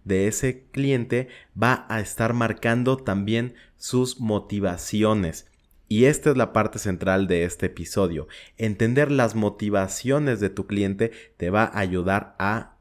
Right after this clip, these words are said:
venderle de una manera mucho más efectiva. Dos personas pueden comprar un mismo producto o un mismo servicio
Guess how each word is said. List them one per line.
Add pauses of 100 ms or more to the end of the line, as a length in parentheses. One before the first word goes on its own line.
venderle
de
una
manera
mucho
más (200)
efectiva. (600)
Dos
personas
pueden
comprar
un
mismo
producto
o
un
mismo
servicio